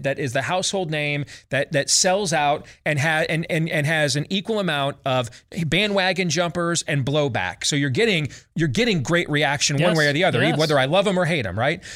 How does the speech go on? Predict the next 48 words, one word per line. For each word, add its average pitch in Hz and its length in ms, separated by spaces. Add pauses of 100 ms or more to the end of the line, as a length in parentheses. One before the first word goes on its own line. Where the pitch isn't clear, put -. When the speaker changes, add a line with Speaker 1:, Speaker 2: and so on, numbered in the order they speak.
(180)
Speaker 1:
And 147 140
then 208 100
there's 202 180
the 165 120
plucky 220 460
upstart, 165 640 (200)
okay, 156 360
and 156 180 (240)
that 156 240
comes 196 300
in 190 240
to 165 80
try 175 180
to, 156 80
t-, - 320
to - 0
try, - 240
try 170 180
to, 156 160
you 165 120
know, 151 140 (140)
uh, 143 140 (300)
walk 196 300
that 185 120
aisle, 170 320
as 165 100
Ric 160 160
Flair 165 220
used 147 200
to 156 60
say, 139 440
and 139 320
beat 185 180
the 175 80
man 165 360
who 156 100
beat 143 240
the 165 80
man, 120 400
right? 135 280
Okay? 156 340 (880)
What 160 140
we 165 120
have 160 220
now 156 280
is 123 140
an 120 80
oligarchy. 120 640